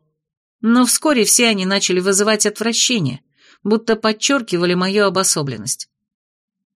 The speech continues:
Мастер Трай уехал из столицы, и даже отвлечься ставшим уже привычным способом я не могла. Вехель была права, торчать долгое время в стенах университета, когда все вокруг пропитано духом праздника, просто невыносимо.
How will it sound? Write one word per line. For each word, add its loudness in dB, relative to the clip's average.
Мастер 2
Трай 2
уехал 0
из 2
столицы, -2
и 2
даже 2
отвлечься 0
ставшим 0
уже -2
привычным 0
способом -2
я 0
не -4
могла. -4
Вехель 0
была 2
права, 2
торчать -2
долгое 2
время 2
в -2
стенах 2
университета, 0
когда -2
все 0
вокруг -2
пропитано -2
духом -4
праздника, -2
просто 0
невыносимо. -2